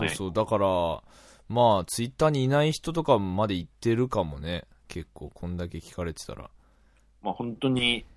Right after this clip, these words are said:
Speaker 1: サウンドクラウドだけやってる人とか、
Speaker 2: うん。
Speaker 1: まあ、やってなくても聞けるだろうからさ、
Speaker 2: 聞けるね。
Speaker 1: 普通にネットで、なんか話題になってる、ふらふらって迷い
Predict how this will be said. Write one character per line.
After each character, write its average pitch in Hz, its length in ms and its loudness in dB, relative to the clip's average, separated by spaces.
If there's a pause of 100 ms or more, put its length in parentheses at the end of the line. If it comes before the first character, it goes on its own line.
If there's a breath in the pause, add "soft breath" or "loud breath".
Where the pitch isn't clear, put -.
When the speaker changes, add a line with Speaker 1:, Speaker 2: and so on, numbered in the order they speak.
(160)
Speaker 1:
サ - 180 2
ウ 120 180 4
ン 120 140 2
ド 117 140 4
ク - 120 4
ラ 113 120 10
ウ 110 180 6
ド 82 320 -2 (280)
だ 92 140 -2
け 85 140 2
や 90 100 4
っ - 40 -14
て - 180 -6
る 87 120 -2
人 87 240 -2
と 85 120 -6
か、 80 100 0
Speaker 2:
う 82 40 0
ん。 - 20 0
Speaker 1:
ま 101 60 2
あ、 - 20 4
や 104 140 6
っ 107 40 -4
て - 160 2
な 135 140 6
く - 80 -6
て 110 100 0
も 80 80 -4
聞 - 160 -16
け 104 100 2
る 92 140 0
だ 76 80 -4
ろ 67 120 -6
う 73 40 -10
か 78 140 -10
ら 71 120 -6
さ、 - 220 -14
Speaker 2:
聞 - 140 -16
け 95 60 -10 (100)
る - 0 -
ね。 - 0 -
Speaker 1:
普 95 80 -6 (240)
通 92 40 -6
に 90 240 -4 (460)
ネ 107 80 -2
ッ 95 60 -6 (100)
ト 104 160 2
で、 - 280 4 (680)
な 98 80 -2
ん 92 40 -6
か 90 100 0
話 92 120 6
題 90 180 4
に 92 80 -2
な 87 100 -2
っ - 40 -8
て - 320 -4
る、 87 160 -2
ふ - 140 -6
ら 90 120 4
ふ - 120 -6
ら 85 180 4
っ 78 60 -4
て - 100 -8
迷 85 120 0
い - 20 2